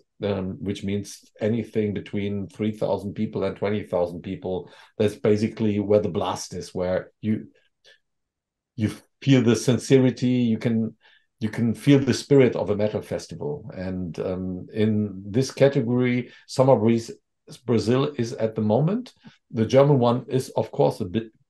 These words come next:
big, big, uh, a bit bigger. Um, question is if you wanna go there or not, but, um, the, the format has been perfectly, um, built up in Brazil.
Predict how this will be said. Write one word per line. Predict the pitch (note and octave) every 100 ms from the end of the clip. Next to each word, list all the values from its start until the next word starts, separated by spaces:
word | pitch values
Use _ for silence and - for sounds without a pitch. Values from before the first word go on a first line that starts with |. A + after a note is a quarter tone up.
| _ -
big, | D3+ D3+ - _ _ _ _ -
big, | B2 C#3 A2+
uh, | A2+
a | G#2+
bit | D3+ D3+
bigger. | C#3 C3+ D3 D#3+ - - - _ -
Um, | A#2 A#2 A2+ - - _ -
question | - C3+ C#3
is | B2 A2+
if | - A2+ C3
you |
wanna | A2+ B2 A2
go | A#2 A2+
there | A2+ A2
or | G#2
not, | G#2+ A2
but, | - A2 - -
um, | G2+ G2 G2
the, | F#2 F#2 F#2
the | F#2+
format | F#2 E3+ B3+ D#3+ A2 - _ _ _ -
has | A2+ -
been | A#2+ A2+ A2 G#2+ - _ _ -
perfectly, | C#3 C#3 - - A2+ A2 A2 G#2 - _ _ -
um, | G#2 G2 G2 - _ _ _ - F2
built | E2+ B2 A#2+
up | - A2 -
in | - G#2+
Brazil. | F#2 E2+ D#2 -